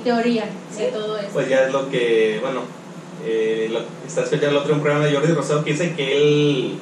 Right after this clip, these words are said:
Speaker 3: desde chiquito ha suprimido mucho eso.
Speaker 2: Ujú.
Speaker 3: Que no, no, no, y no es cierto, no es cierto, no es cierto, lo suprime hasta el grado de que
Speaker 2: No cree.
Speaker 3: que no cree, o sea, cree y no cree.
Speaker 2: Ujú.
Speaker 3: S-, que sabe que hay cosas así, pero no quiere creer porque sabe que hay.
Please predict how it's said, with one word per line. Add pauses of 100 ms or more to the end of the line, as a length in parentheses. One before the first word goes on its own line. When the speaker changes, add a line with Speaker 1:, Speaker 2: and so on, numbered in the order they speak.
Speaker 3:
desde
chiquito (100)
ha
suprimido
mucho
eso.
Speaker 2:
Ujú. (500)
Speaker 3:
Que
no,
no,
no,
y
no
es
cierto,
no
es
cierto,
no
es
cierto,
lo
suprime
hasta
el
grado
de
que (600)
Speaker 2:
No
cree.
Speaker 3:
que
no
cree,
o
sea,
cree
y
no
cree. (180)
Speaker 2:
Ujú.
Speaker 3:
S-, (200)
que
sabe
que
hay
cosas
así,
pero
no
quiere
creer
porque
sabe
que
hay.